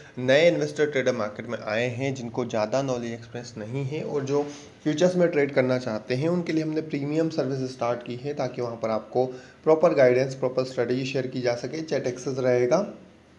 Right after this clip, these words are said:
Crypto queries resolve की जाएगी, signal share की जाएंगे और भी बहुत सारे benefits हैं। तो जो भी अपने crypto journey profitable start करना चाहते हैं, crypto losses से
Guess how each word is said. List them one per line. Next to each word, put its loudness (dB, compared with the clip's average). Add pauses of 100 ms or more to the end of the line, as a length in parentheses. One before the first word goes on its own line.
(220)
Crypto 2
queries 4
resolve 4
की -2
जाएगी, 4
signal 0
share 0
की -2
जाएंगे 2
और 2
भी -2 (360)
बहुत 4
सारे 6
benefits 0
हैं। -6
तो -4
जो 0
भी 6
अपने 2
crypto 0
journey 2
profitable 0
start 0
करना 0
चाहते -6
हैं, -2
crypto -6
losses -4
से 0